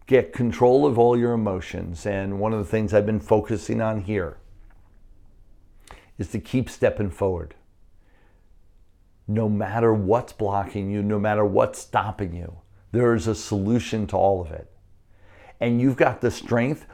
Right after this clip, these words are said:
the power, and the perseverance to keep moving forward and create the impossible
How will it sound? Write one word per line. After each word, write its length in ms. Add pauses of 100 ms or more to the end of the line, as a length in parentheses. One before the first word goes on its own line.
(120)
the 120
power, 480 (100)
and 160
the 60
perseverance 800
to 140
keep 260
moving 320
forward 320
and 140
create 520 (460)
the 640
impossible 1500